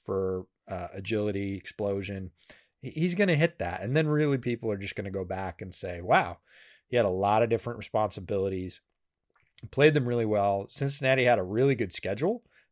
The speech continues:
They played a lot of tough competition. Um, so that's not really gonna be a knock against Cincinnati, whereas it might have been five or ten years ago, "Oh, strength of schedule." No, Cincinnati,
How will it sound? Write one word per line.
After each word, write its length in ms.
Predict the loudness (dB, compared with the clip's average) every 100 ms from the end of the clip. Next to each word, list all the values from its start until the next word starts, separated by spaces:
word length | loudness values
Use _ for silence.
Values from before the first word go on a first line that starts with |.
| -8
They 100 | -6
played 240 | -2 -2
a 60 | -2
lot 340 | -2 2 4
of 80 | 2
tough 180 | -2 -2
competition. 680 | -4 -4 -8 -8 -4 -6 -8 _ _ _ -10
Um, 320 | -8 -8 -8
so 160 | -10
that's 300 | -2 0 -2
not 300 | -2 -2 -2 0
really 220 | 0 0
gonna 180 | 0 0
be 100 | 0
a 60 |
knock 400 | -2 -4 -6 -6
against 460 | -8 -8 -8 -10 -12
Cincinnati, 580 | -12 -10 -8 -4 -2 -2
whereas 380 | -2 -2 -4
it 100 | -8
might 220 | -10 -8 -4
have 60 |
been 160 | -4 -4
five 380 | -4 -4 -4 -8
or 80 |
ten 300 | -10 -10 -10
years 260 | -10 -10 -8
ago, 320 | -4 -2 -2
"Oh, 200 | -2 -4
strength 320 | -4 -8 -10 -12
of 60 |
schedule." 340 | -6 -4 -4 -8
No, 340 | -8 -8 -10 _ -20 -20 -20
Cincinnati, 600 | -18 -16 -8 -4 -4 -4